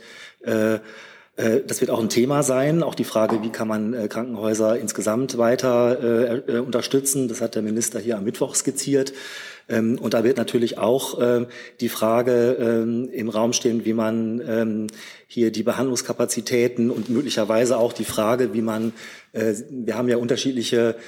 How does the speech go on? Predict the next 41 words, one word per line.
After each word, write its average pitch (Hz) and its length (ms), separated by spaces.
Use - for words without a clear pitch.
äh, 117 100
Auslastungsgrade. 104 1120
Wenn 113 100
Sie 110 80
sich 110 220
das, - 320
äh, - 60
anschauen, 117 500
die 110 80
Situation 113 440
in 110 120
Süddeutschland, 139 680
dann 120 140
ist 120 180
die 123 60
ungleich, 117 720
äh, 110 240
äh, 113 600
Problem-, 117 600
problematischer 110 840
als, 107 340
als 107 240
beispielsweise 104 640
im 98 140
Norden. 123 460
Äh, 110 140
und 113 180
da 107 100
gibt 123 220
es - 100
ja 110 120
auch 113 200
dann, 110 400
äh, 113 220
Möglichkeiten, 113 880
ähm, 127 600
<clears throat> - 0
von 110 160
Patientenverlagerung 107 960
und 101 120
Ähnlichem. 90 440